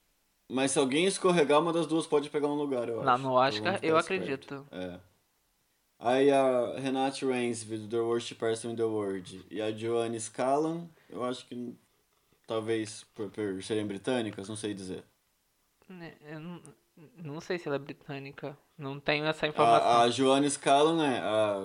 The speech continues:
Speaker 1: Renate, a Renate eu não sei.
Speaker 2: Pois.
Speaker 1: Mas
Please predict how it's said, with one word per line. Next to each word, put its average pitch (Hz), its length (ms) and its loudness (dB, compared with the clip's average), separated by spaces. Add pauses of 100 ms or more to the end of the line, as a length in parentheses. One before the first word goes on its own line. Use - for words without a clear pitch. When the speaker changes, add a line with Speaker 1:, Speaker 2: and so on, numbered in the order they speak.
Speaker 1:
Renate, 110 520 -6
a 113 60 -6
Renate 113 360 -4
eu 120 60 -4
não 127 120 -4
sei. - 340 -10 (460)
Speaker 2:
Pois. 131 300 -4
Speaker 1:
Mas 90 580 -8